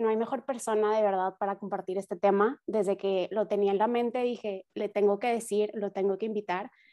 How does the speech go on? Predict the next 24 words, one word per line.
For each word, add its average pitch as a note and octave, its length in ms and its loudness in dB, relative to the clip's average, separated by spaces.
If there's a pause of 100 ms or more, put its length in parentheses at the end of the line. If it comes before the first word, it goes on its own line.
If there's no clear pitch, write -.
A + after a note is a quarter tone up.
(220)
Y A3+ 120 -2
pues G#3+ 260 6
Miguel, G#3 560 8
bienvenido, G#3 840 2
preséntate, A3 680 0
dinos A3 260 2
un A#3 140 -4
poco, G#3+ 360 -2 (220)
un B3 140 -2
poco B3 220 0
de C4+ 120 2
ti. B3+ 280 -2
Primero A3 360 -2
que A3+ 100 -4
nada, A3 260 0
muchísimas A3+ 540 -4
gracias G3+ 460 -2 (320)
por B3+ 140 -2
aceptar A3+ 420 0
la A3+ 60 4
invitación A3+ 600 2
y G3 100 -6
por G3 360 -2
escuchar G3+ 640 -2